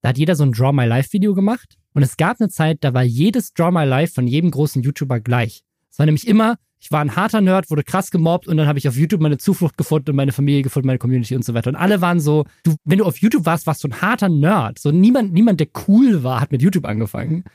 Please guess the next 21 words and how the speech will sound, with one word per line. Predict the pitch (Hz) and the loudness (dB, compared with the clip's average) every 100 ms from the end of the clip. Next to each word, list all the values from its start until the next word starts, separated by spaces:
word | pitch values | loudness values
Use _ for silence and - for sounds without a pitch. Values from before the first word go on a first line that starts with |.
| _ | _
Und | 160 165 156 | 0 0 0
inzwischen | 151 190 190 | 0 2 2
ist | 143 | 0
das | 131 | 0
anders. | 175 175 120 180 - _ _ - | 2 2 2 -2 -6 _ _ -4
Aber | 151 143 | -2 0
deswegen | 139 175 175 147 | 0 0 2 2
sind, | 147 | 0
glaub | 135 | -2
ich, | |
ganz | 160 165 | -2 -2
viele | 170 | -2
von | 147 | -2
den | 139 | -2
Alten, | - 127 139 | -2 -2 -2
die | 107 | -2
haben | 139 139 | -4 0
alle | 147 | 0
so | 135 131 | 2 0
ein | |
bisschen | 123 - 139 117 117 | -2 -2 -2 -2 -2